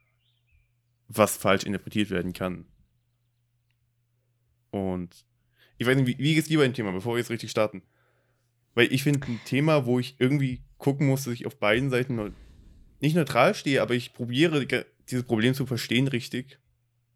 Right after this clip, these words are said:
Als jemand, als ein zwanzigjähriger Deutscher in der Schweiz, der zwar über eine moderne Medien hat, aber wie keinen richtigen Einblick hat in diese Welt und in das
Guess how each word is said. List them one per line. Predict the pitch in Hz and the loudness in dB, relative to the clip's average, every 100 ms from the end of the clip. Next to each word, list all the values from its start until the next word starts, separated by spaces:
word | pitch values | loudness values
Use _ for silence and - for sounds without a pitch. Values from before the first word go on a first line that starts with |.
| _ _ _ _ _ _ _ | _ _ _ _ _ _ _
Als | 110 110 - | 2 2 0
jemand, | - 113 113 113 107 - _ _ _ _ _ _ - - | -2 2 2 0 -6 -16 _ _ _ _ _ _ -20 0
als | 110 117 | 2 2
ein | 117 | 2
zwanzigjähriger | 113 120 117 117 107 | 2 2 0 2 2
Deutscher | 101 98 110 120 | 2 2 2 -2
in | 104 | -2
der | |
Schweiz, | 104 98 98 110 - | 0 4 4 2 -6
der | 104 92 92 - _ - - _ _ - | -2 0 -2 -8 _ -20 -20 _ _ -8
zwar | - 95 | 0 2
über | 95 | 2
eine | 95 | 0
moderne | - 104 95 98 | 0 2 4 2
Medien | 98 98 113 107 - _ _ _ _ _ _ _ _ _ - | 2 0 -2 -4 -14 _ _ _ _ _ _ _ _ _ -6
hat, | 107 104 | -2 -2
aber | - 95 95 | -2 -2 -2
wie | 98 101 | -2 -2
keinen | 104 | -2
richtigen | 95 - 73 | -2 -4 -2
Einblick | 98 101 101 | -2 -2 -4
hat | 98 104 | -6 -8
in | 95 | -10
diese | 95 95 | -8 -2
Welt | 87 95 101 | 2 2 0
und | 95 | -6
in | 90 | -6
das | 92 - | -8 -14